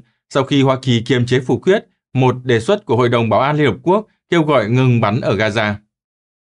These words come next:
Theo một tuyên bố từ văn phòng của ông, ông Netanyahu cho biết việc Washington không ngăn chặn đề xuất này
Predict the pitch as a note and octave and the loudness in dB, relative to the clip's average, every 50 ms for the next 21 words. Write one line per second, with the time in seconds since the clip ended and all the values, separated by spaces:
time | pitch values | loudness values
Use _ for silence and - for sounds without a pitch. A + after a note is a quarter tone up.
0 | _ _ _ _ _ _ _ _ _ _ - G3 F#3 D#3 B2 - D#3 C#3+ C#3 A#2+ | _ _ _ _ _ _ _ _ _ _ -2 0 0 0 0 0 0 0 2 4
1 | A2+ A#2 C#3+ F#3 F#3 - C3 B2+ E3 E3 E3 - - A2 G#2+ G#2+ G#2+ A2+ A#2+ B2 | 4 4 2 2 0 0 0 0 0 0 0 0 0 0 0 0 0 0 2 2
2 | A#2+ A#2+ B2 - - _ _ - C#3 D3+ D3 C#3 D3 C#3+ C3+ C3 C3 C3+ C3+ C3 | 0 0 -2 -4 -10 _ _ -4 0 0 0 0 0 0 0 2 2 4 4 4
3 | B2+ C3 C#3 B2+ B2 C#3 E3 G#3 - - _ _ _ _ - C#3 C#3 C3+ D3 F3 | 2 2 2 0 2 2 2 0 0 -4 _ _ _ _ -4 -2 -2 0 0 -2
4 | E3+ - - E3+ E3+ F3 E3 D#3 D#3 D3+ - - G3 G3 F#3+ F#3 F#3 F#3 F3+ D#3 | -2 -2 -4 -4 -2 0 0 0 0 -2 -2 -2 -2 0 2 2 0 0 0 -2
5 | B2 F#2 G2+ A2+ A2 G#2+ - F#3+ F#3 D#3 B2+ A2+ G#2 G2+ | -2 -2 0 0 0 0 0 -2 0 0 0 0 0 -2